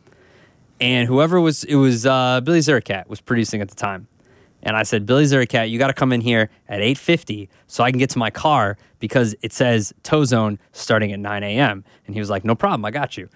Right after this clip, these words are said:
Eight fifty, he comes in the studio. I go, "You gotta run the last break, and then you start your show." And he's like, "Awesome, cool." I go, "Have a good day, sir. I'm gonna go home and take a nap 'cause I've been here since four thirty this morning, and I'm very tired." And so I get to my car, and there's a ticket on it.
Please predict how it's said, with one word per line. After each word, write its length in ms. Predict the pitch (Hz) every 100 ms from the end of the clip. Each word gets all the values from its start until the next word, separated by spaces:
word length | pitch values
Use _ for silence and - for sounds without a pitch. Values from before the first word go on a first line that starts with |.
| _ _
Eight 140 | - 104
fifty, 440 | 113 - 151 190 _
he 120 | - 104
comes 260 | 110 104
in 60 | 104
the 60 |
studio. 440 | 95 120 127 156 180 - _
I 60 | 98
go, 100 | 98
"You 100 | 98
gotta 140 | 101 98
run 180 | 104 104
the 60 |
last 280 | 104 101 -
break, 300 | 143 160 - _ -
and 80 | 113
then 60 |
you 60 | 117
start 180 | - 135
your 60 | 147
show." 200 | 180 117
And 60 | - _
he's 160 | 104 104
like, 160 | 107 147
"Awesome, 300 | 165 - 117
cool." 240 | 143 104
I 120 | 98
go, 100 | 104 104
"Have 180 | 123
a 40 | 139
good 140 | 151
day, 180 | 135 107
sir. 260 | - 107 113 _
I'm 100 | 117
gonna 100 | 139 127
go 100 | 127
home 120 | 131
and 60 | 123
take 140 | 131
a 40 |
nap 280 | 147 135 87 _ _
'cause 100 | -
I've 100 | 107
been 120 | 127
here 100 | 131
since 180 | 120 127
four 200 | - 131
thirty 280 | 120 120 117
this 180 | 110 -
morning, 340 | 156 120 98 - -
and 80 | 110
I'm 60 | 104
very 220 | 120 127
tired." 380 | - 95 98 98 _ - _ _
And 140 | 127
so 120 | 123 147
I 100 | 143
get 240 | 123 214
to 80 | 185
my 140 | 165
car, 400 | 143 202 202 139 - _
and 100 | 131
there's 160 | 156 160
a 60 | 180
ticket 380 | - 262 202 127
on 160 | 98
it. 160 | 92